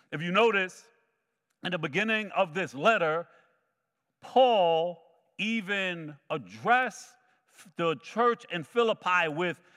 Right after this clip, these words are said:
as if the letter was coming from the both of them, Paul and Timothy, but the letter was coming from Paul. What Paul was doing was starting to situate Timothy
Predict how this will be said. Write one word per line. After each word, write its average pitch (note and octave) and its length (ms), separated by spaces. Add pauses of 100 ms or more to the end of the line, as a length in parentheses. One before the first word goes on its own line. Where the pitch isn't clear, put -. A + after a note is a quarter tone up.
(200)
as D#3+ 260
if A3 340
the D#3+ 100
letter G#3 380
was E3 200
coming A3 440
from F#3+ 420
the D3 100
both F3 340
of C#3+ 180
them, B2 260 (240)
Paul G#3+ 320
and E3 120
Timothy, E3+ 380
but D3+ 180
the A#3 100
letter C4+ 240
was A3 180
coming A3 400
from D3 200
Paul. G#3 320 (200)
What C4+ 280
Paul C4 320
was G#3+ 220
doing F#3 440 (160)
was E3+ 180
starting A#3 800 (140)
to D#3+ 100
situate A#3 760
Timothy E3+ 760